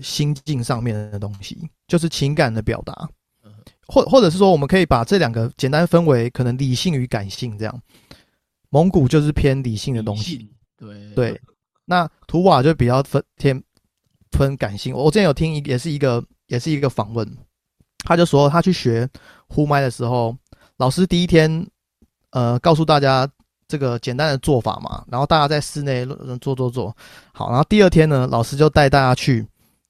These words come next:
Speaker 1: 草原上
Speaker 2: 哇。
Speaker 1: 再做一次。然后呢，老师，那时候老师，老师又讲解说，什么是真正的哨音呼麦。他们所谓的哨音呼麦，就是我刚刚讲的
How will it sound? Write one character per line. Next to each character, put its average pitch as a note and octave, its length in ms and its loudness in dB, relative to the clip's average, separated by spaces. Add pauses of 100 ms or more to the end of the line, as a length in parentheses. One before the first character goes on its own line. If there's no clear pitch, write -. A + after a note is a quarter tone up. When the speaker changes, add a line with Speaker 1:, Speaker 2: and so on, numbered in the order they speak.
(160)
Speaker 1:
草 A2+ 240 -4
原 A2 200 -8
上 G#2+ 280 -8 (760)
Speaker 2:
哇。 A2 260 -20
Speaker 1:
再 C3 160 0
做 A#2+ 260 -4
一 - 20 -8
次。 A#2+ 240 -16 (720)
然 C#3+ 100 -4
后 G3+ 140 4
呢， D3+ 260 0 (120)
老 C3+ 160 0
师， D#3 80 0 (180)
那 F3+ 80 2
时 F#3 60 4
候 E3+ 80 4
老 C#3+ 160 4
师， E3 180 2
老 D3+ 140 4
师 D3+ 100 0
又 F3 100 4
讲 C#3+ 220 0
解 C#3+ 140 0
说， B2 360 -2 (540)
什 - 220 0
么 D#3 140 2
是 A3 240 0
真 F3 280 4
正 E3 220 4
的 A#2+ 220 0
哨 C#3+ 300 6
音 B2+ 160 0
呼 A#2+ 160 -4
麦。 A2 300 -4 (180)
他 A3 100 4
们 G#3+ 100 4
所 D#3 140 4
谓 E3+ 80 8
的 D#3+ 40 4
哨 D#3 180 2
音 D3+ 60 -2
呼 D3+ 60 -2
麦， C3 140 -2
就 C#3 80 -2
是 D3 60 -2
我 A#2+ 80 0
刚 C3 120 -2
刚 C#3+ 80 -4
讲 A#2+ 200 -4
的 G#2+ 180 -6